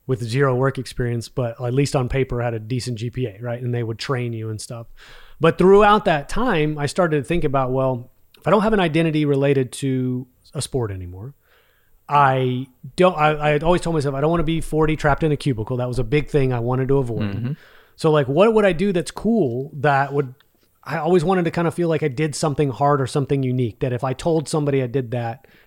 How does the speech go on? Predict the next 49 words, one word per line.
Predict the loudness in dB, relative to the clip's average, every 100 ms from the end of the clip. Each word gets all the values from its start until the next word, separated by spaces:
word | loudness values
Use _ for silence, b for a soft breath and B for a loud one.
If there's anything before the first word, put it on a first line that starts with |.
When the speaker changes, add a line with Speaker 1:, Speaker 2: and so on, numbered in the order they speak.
| -8
Speaker 1:
they'd | -4
go, | -4 -2
"Oh, | -4 -4 -6 _ _ _ _
wow," | 0 0
they'd | 0 0
perk | 2 2
up | 0
and | 0
wanna | -2 -2
hear | -4
more, | -2 -2 -4 -6
right? | -8 -2
Versus, | 2 2 2 -4 -8 b b
"Oh, | 0
I |
sell | 0 -2 0
insurance," | 0 0 -4 -6 -6
which, | -10 -12 -8
you | -2
know, | 0
Speaker 2:
Right. | 0
Speaker 1:
do | 2
now, | 2 0
but | 0 -2
it's | -2
like, | -2 -4 B B
nobody | 0 0
perks | 0 0 0
up | -2 -4
when | -6
you, | -6
when | -8
you | -6
say | -8
that. | -8 -14 -18 B B B B
So | 4 4
it | 4
started | 4 4 4
me | 2
down | 2 0
this | 0
path | 0 0 0
of | 0
going, | 0 0
well, | 0
there | 0
was | 2 0
creativity, | -2 -2 -2 -2 -2 -2 -4
uh, | -8